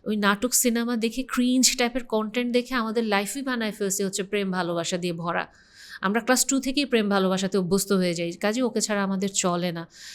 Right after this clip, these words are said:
কাজেই ওই মানুষটা না হয় হাত ছেড়েছে, ঠিক আছে,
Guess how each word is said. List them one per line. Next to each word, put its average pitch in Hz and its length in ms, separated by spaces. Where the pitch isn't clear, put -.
কাজেই 202 340
ওই 226 120
মানুষটা 262 420
না 285 80
হয় 269 120
হাত 196 260
ছেড়েছে, 220 400
ঠিক 214 200
আছে, 175 260